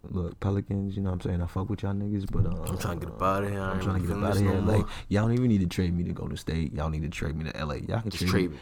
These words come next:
Speaker 1: Y'all can trade me to Orlando.
Speaker 2: Get, no, just get the best
Speaker 1: Okay?
Speaker 2: package for y'all. How about
Speaker 1: Listen,
Speaker 2: that? He said that.
Speaker 1: listen, we can do a best three team trade, okay? And listen, we can all,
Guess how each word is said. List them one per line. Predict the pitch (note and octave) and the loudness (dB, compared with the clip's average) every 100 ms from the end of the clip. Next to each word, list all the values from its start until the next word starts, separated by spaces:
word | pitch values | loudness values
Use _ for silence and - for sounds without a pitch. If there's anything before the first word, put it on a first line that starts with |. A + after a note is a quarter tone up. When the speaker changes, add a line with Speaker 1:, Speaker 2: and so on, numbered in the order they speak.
| - | -2
Speaker 1:
Y'all | - | 2
can | C#3 | 2
trade | - F#2 | 2 -2
me | E2+ | 0
to | |
Orlando. | - D2+ - | -2 -2 2
Speaker 2:
Get, | A2+ - | 4 6
no, | C3 A#2 | 6 6
just | F#2+ | 6
get | B2 | 4
the | C3 | 4
best | A2 F#2 | 4 4
Speaker 1:
Okay? | F2 | 4
Speaker 2:
package | G#2+ F#2+ - | 2 0 -8
for | E2+ | -8
y'all. | D#2 | -4
How | F#2+ | 2
about | A#2 | 2
Speaker 1:
Listen, | - F2 | 4 4
Speaker 2:
that? | - | 4
He | F#2+ | -2
said | G2 E2 | -2 -4
that. | D2+ | 2
Speaker 1:
listen, | A2 A#2+ G#2 | 4 6 6
we | D#3+ | 8
can | E3+ | 8
do | A#2+ G2 | 8 6
a | |
best | F2+ F#2+ G#2+ - | 6 6 6 4
three | - G#2+ G2+ | 6 6 6
team | - G2+ G2+ | 4 6 6
trade, | G2 F2 E2 - | 4 0 -2 -4
okay? | - - C3+ D#3 E3 - - - | -6 0 0 0 -6 -12 -12 2
And | G2+ G2 F#2+ - | 4 6 2 -2
listen, | - D#3 B2+ F#2+ A#2 B2 | 0 0 0 -4 -6 -2
we | D3+ | -2
can | D3 | -2
all, | - C#3 C#3 | -4 -4 -4